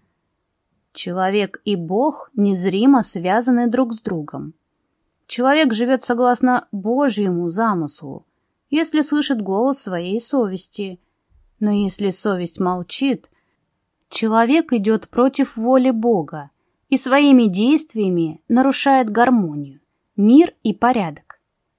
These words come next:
ответил святой. «Получается, те, кто убивает,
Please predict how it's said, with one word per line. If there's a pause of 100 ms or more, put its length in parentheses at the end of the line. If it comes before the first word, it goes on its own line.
(140)
ответил
святой. (1000)
«Получается,
те,
кто
убивает,